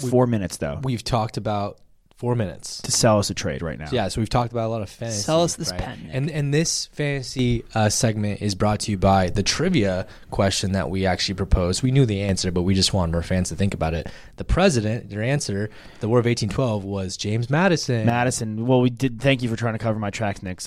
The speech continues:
Speaker 2: I, I didn't know the answer 'cause I said it was Monroe. I knew it was a James M.
Speaker 1: Right.
Speaker 2: And it, is it
Speaker 1: But
Speaker 2: really
Speaker 1: for,
Speaker 2: my fault for the people going back
Speaker 1: for
Speaker 2: to
Speaker 1: the
Speaker 2: back on
Speaker 1: listeners,
Speaker 2: that?
Speaker 1: though, that were, that were keeping track, that
Speaker 2: Yeah.
Speaker 1: answered the, inside their own heads, is James Madison. Congrats to you. Give yourself a pat on the back.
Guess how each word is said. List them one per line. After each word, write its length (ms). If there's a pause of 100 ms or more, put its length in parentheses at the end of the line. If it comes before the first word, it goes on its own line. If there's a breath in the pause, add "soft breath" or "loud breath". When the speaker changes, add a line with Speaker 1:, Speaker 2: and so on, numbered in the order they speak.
Speaker 2:
I, 160
I 100
didn't 260
know 120
the 140
answer 200
'cause 60
I 40
said 140
it 40
was 120
Monroe. 340
I 60
knew 180
it 60
was 120
a 40
James 400
M. 360 (380)
Speaker 1:
Right. 280
Speaker 2:
And 100
it, 160
is 140
it 160
Speaker 1:
But 80
Speaker 2:
really 180
Speaker 1:
for, 60
Speaker 2:
my 180
fault 280
for 100
the 140 (280)
people 220
going 200
back 100
Speaker 1:
for 80
Speaker 2:
to 40
Speaker 1:
the 100
Speaker 2:
back 80
on 40
Speaker 1:
listeners, 360
Speaker 2:
that? 60
Speaker 1:
though, 180
that 140
were, 140 (120)
that 180
were 160 (200)
keeping 280
track, 380
that 80
Speaker 2:
Yeah. 120
Speaker 1:
answered 380
the, 60
inside 260
their 160
own 140
heads, 580 (240 loud breath)
is 180
James 260
Madison. 520
Congrats 440
to 100
you. 100
Give 120
yourself 240
a 20
pat 160
on 80
the 60
back. 260